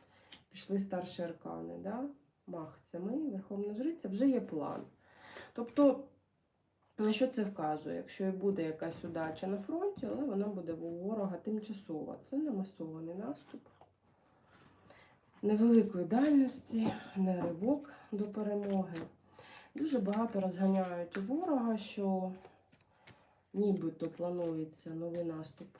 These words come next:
на столицю, на Київ. Нібито наша влада втече. Це так ворог в себе там розганяє. Давайте подивимось, чи буде новий наступ на Київ.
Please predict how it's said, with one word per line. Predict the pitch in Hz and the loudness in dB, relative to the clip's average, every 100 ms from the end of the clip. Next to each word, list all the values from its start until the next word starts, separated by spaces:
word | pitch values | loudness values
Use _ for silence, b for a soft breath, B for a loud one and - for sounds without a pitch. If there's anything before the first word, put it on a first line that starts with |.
| - 185 | -14 -8
на | 190 180 175 | -4 -4 -6
столицю, | - 247 285 392 - 302 | -6 -2 0 0 -2 0
на | 285 | 0
Київ. | 277 285 262 240 220 - - _ _ _ _ _ _ B B B B - | 0 -2 -2 -2 -8 -12 -20 _ _ _ _ _ _ B B B B 0
Нібито | 196 269 214 196 180 | 4 4 4 0 0
наша | 185 190 - | 2 0 -2
влада | 165 202 190 | -2 0 0
втече. | 185 - 185 - - - - _ _ _ - 165 | -2 -4 -6 -8 -12 -14 -18 _ _ _ -10 -6
Це | |
так | 156 190 156 | -6 -6 -6
ворог | 180 185 - - - - - | -4 -4 -6 -12 -20 -18 -16
в | |
себе | - 160 156 | -10 -8 -8
там | - 160 165 | -10 -8 -6
розганяє. | 180 185 175 170 156 160 185 | -4 -6 -6 -6 -6 -8 -8
Давайте | 247 339 - | -8 -8 -6
подивимось, | 302 269 330 269 196 196 - - B B B B B B B | -4 -2 -2 -2 -2 -4 -8 -20 B B B B B B B
чи | - 185 | -12 -4
буде | 208 202 | 2 4
новий | 202 190 180 180 | 8 8 6 2
наступ | 165 160 - - 185 | 0 -2 -6 -8 -4
на | 196 | -4
Київ. | 196 156 151 208 | -4 -6 -4 -6